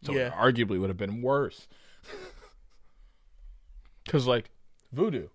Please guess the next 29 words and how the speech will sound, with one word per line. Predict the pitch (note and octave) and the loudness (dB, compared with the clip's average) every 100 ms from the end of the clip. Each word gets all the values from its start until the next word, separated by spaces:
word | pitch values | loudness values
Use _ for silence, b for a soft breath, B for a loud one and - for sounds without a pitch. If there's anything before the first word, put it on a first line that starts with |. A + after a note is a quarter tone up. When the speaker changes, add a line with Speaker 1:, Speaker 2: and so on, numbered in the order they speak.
| _ | _
Speaker 1:
like | A#2 A2+ | -10 -6
I | |
was | A2 - | -6 -6
telling | C3+ F3 | -6 2
Speaker 2:
Yeah. | D3+ G#2 | 2 2
Speaker 1:
you, | |
if | F2 | -4
you | C3 | -6
let | C#3 C3 | -2 -2
it, | B2 - _ _ - | -4 -8 _ _ -14
like, | A2 G#2 | -12 -12
sit, | - - G#2+ F3 - | -14 -10 -6 -6 -8
it | G#2+ G2 | -14 -10
tastes | A#2 A#2 - | -8 -8 -10
exactly | B2 G#2 G#2 G#2+ G#2 G#2 A2+ G#2+ | -14 -14 -12 -10 -10 -12 -10 -10
like, | G2 F2 E2 _ _ _ _ _ _ _ _ _ _ _ _ _ _ _ _ _ | -8 -12 -14 _ _ _ _ _ _ _ _ _ _ _ _ _ _ _ _ _
what | A#2 | -12
did | A2+ | -10
we | A2 | -10
say? | A#2 G2 | -10 -10
What | G#2+ G#2+ | -8 -8
was | G#2 F#2+ | -8 -14
it? | - _ _ - | -20 _ _ -20
Speaker 2:
Uh, | A2 G2 - B1 | -18 -16 -16 -14
Speaker 1:
Spark | - B1 A2 G#2 A2 - _ _ | -14 -12 -8 -6 -8 -12 _ _
and | G2+ | -12
Speaker 2:
Spark | G2 F#2+ A#2 F#2 F#2 E2+ - | -12 -8 -8 -8 -12 -14 -20
and | - D2+ D2+ D2+ D2 B1 G#1 _ _ _ _ _ _ _ _ _ _ _ _ _ _ _ | -20 -18 -18 -18 -20 -20 -20 _ _ _ _ _ _ _ _ _ _ _ _ _ _ _
Baja | - A#2 A#2+ - | -12 -10 -10 -16